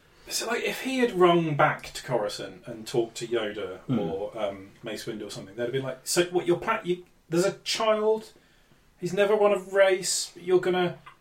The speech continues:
Speaker 1: mate, just steal the hyperdrive."
Speaker 2: Yeah, yeah, yeah.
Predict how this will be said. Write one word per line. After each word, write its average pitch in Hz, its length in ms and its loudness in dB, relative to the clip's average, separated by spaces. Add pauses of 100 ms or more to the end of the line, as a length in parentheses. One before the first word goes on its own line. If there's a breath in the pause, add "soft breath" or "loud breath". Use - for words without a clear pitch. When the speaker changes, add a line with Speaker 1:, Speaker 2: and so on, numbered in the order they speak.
Speaker 1:
mate, 214 240 -2
just 185 220 0
steal 208 400 4
the 190 140 10
hyperdrive." 175 640 6
Speaker 2:
Yeah, 196 160 12
yeah, 156 240 12
yeah. 127 320 10